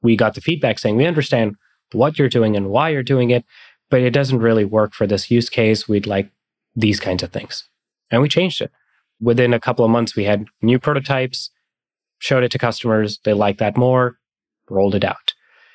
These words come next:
And we continue to make those kinds of changes. But even deeper into the stack, we'll look at things around as far down as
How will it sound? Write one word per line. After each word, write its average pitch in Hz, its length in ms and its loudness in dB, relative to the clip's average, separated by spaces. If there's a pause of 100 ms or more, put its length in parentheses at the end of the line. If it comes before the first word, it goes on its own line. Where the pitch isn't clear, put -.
(100)
And 120 100 2
we 123 80 2
continue 151 460 2
to 120 100 2
make 110 220 0
those 107 160 0
kinds 101 220 -2
of 95 60 -2
changes. - 460 -8 (400)
But 143 160 -2
even 156 460 2 (120)
deeper 123 380 2
into 123 380 0
the 104 100 -2
stack, 117 460 -4 (580)
we'll 135 240 2
look 139 300 0
at 110 220 -2
things 107 300 0
around 101 540 0 (540)
as 131 260 -2
far 117 400 0
down 110 380 0
as 101 460 -2